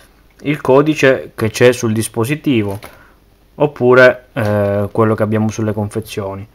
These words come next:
Prendo il mio libricino, il mio telefono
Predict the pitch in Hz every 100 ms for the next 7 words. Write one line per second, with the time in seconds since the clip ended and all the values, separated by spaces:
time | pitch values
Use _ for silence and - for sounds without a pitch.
0 | _ _ _ _ _ _ _ _ - 120
1 | 113 110 - _ _ - 120 117 120 131
2 | 165 175 196 208 214 - _ _ _ _
3 | _ _ _ _ _ _ _ - 117 127
4 | 123 131 131 143 143 - 117 110 107